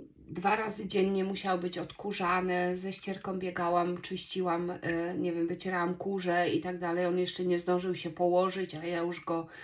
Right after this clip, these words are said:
e, z-, właśnie ścierałam.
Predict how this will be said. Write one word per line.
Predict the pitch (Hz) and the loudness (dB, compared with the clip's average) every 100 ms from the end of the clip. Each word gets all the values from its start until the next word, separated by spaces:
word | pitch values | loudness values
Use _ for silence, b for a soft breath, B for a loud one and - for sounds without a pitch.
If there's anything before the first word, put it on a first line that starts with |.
| B B B - | B B B -4
e, | 190 175 170 165 | 0 4 4 2
z-, | 165 - 175 170 196 180 | 0 0 0 2 0 0
właśnie | 185 180 - 165 | 0 -2 2 2
ścierałam. | 156 - 151 151 160 156 170 | 2 0 0 2 2 2 0